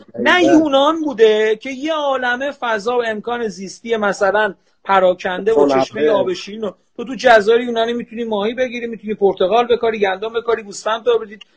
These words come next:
Speaker 1: تجارت بکنی، در نظام کلاسیکش داره
Speaker 2: یا
Speaker 1: میاد.
Speaker 2: امروزه هتلداری کنی مثلاً.
Speaker 1: همه کار. و این باعث می‌شه که اصلاً ترجیحات اقتصادی بر هم اونقدر قوی نباشه که فاصله و اختلاف طبقاتی اونقدر زیاد بشه که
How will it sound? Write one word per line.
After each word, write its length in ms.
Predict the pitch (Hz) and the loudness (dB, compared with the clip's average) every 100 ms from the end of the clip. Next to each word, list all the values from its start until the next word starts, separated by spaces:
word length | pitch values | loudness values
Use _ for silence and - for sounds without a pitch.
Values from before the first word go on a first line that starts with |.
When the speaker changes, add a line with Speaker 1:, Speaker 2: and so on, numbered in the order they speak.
| - | 2
Speaker 1:
تجارت 460 | 208 202 196 226 | 4 6 4 2
بکنی، 200 | 226 233 | -2 -8
در 140 | 226 220 | -4 -6
نظام 500 | 190 190 196 214 220 | -4 -6 -4 -6 -6
کلاسیکش 500 | - 202 185 208 202 | -4 -2 -2 -4 -2
داره 180 | 185 151 | 2 4
Speaker 2:
یا 100 | 170 | 6
Speaker 1:
میاد. 120 | 185 | 6
Speaker 2:
امروزه 380 | 180 165 165 185 | 4 4 0 2
هتلداری 720 | 185 180 180 160 160 151 170 | 2 0 0 -2 -2 -2 -4
کنی 320 | 175 131 117 | -4 -8 -8
مثلاً. 440 | 117 113 - 117 120 | -14 -14 -12 -12 -10
Speaker 1:
همه 420 | 247 277 302 320 | -2 0 2 0
کار. 400 | - 214 202 220 - - - | 2 2 2 -2 -8 -8 0
و 200 | 240 254 | 0 2
این 200 | 269 240 | 4 4
باعث 380 | - - - 320 320 | 6 2 0 -4 -6
می‌شه 240 | 320 - | -8 -6
که 140 | 311 320 | -4 -2
اصلاً 360 | 262 254 294 302 | -2 -2 -4 -4
ترجیحات 680 | 254 254 233 196 254 269 | -4 -2 -4 -4 -2 -2
اقتصادی 560 | 302 277 262 226 233 262 | -4 -8 -8 -6 -6 -4
بر 160 | 285 247 | -4 -2
هم 180 | 262 | -4
اونقدر 260 | 269 262 269 | -6 -4 -4
قوی 240 | 240 240 247 | -4 -6 -6
نباشه 560 | 277 277 254 208 185 - _ _ - | -2 -2 -2 -2 -4 -8 _ _ -12
که 120 | 226 | -12
فاصله 520 | - 226 220 233 220 | 0 4 4 2 0
و 60 | 240 | 2
اختلاف 440 | 226 202 208 208 | 2 0 -2 -2
طبقاتی 480 | 220 202 196 208 233 | 0 0 0 0 -4
اونقدر 280 | 240 233 226 | -4 -4 -4
زیاد 380 | 202 208 233 | 0 2 2
بشه 200 | 226 226 | 0 -8
که 120 | 254 | -8